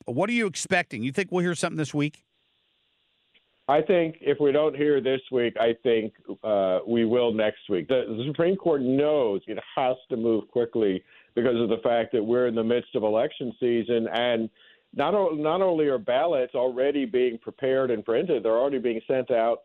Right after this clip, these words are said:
Speaker 2: to, um, to voters. So they realize they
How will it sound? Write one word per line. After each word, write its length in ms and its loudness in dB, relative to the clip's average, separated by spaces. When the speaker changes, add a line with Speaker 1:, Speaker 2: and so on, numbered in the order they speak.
Speaker 2:
to, 360 0
um, 540 0
to 180 2
voters. 440 0
So 100 2
they 180 2
realize 640 0
they 140 -6